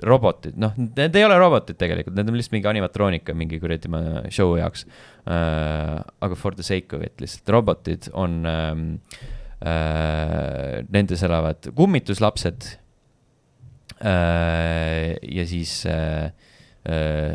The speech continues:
lõput vist on see, no Five Nights at Freddy's lore on mingi eriti loll ka. Lõput vist on see, et see on mingi tüüp, äh, on need lapsed varastanud, tapnud ja siis nüüd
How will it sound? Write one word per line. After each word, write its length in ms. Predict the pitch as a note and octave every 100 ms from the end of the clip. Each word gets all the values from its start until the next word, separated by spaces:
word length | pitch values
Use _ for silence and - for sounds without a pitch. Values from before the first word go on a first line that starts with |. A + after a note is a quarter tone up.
| -
lõput 460 | G2+ G2+ F2+ -
vist 240 | E2+ - D#2+
on 100 | D#2+
see, 200 | E2+ D#2+
no 180 | G2+ G2 F#2+ E2 - G1+ - - - - - -
Five 240 | - G2 F2
Nights 240 | E2+ -
at 80 | -
Freddy's 360 | F#2 E2+ D#2+ E2+
lore 320 | F2 D#2+ D#2+
on 120 | E2
mingi 280 | D#2 D#2 C#2
eriti 380 | B1 F2 D#2+ E2
loll 220 | E2 D#2+
ka. 100 | E2+ - - -
Lõput 300 | - G#2 F2+
vist 200 | F#2 F2
on 80 |
see, 120 | E2 E2
et 120 | -
see 120 | -
on 80 | E2
mingi 200 | E2 D#2
tüüp, 400 | G#2 G2 - -
äh, 560 | D#2+ D#2 D#2 D2+ D#2 E2 - - - _
on 420 | F#2 F#2+ F2 E2
need 240 | D#2+ D#2+
lapsed 480 | - G2+ - D#2 D2
varastanud, 760 | A2 A2+ - - E2 D#2 - - - -
tapnud 580 | G2+ - E2+ E2 - - - -
ja 120 | -
siis 240 | E2+ F2 E2+
nüüd 320 | E2 - -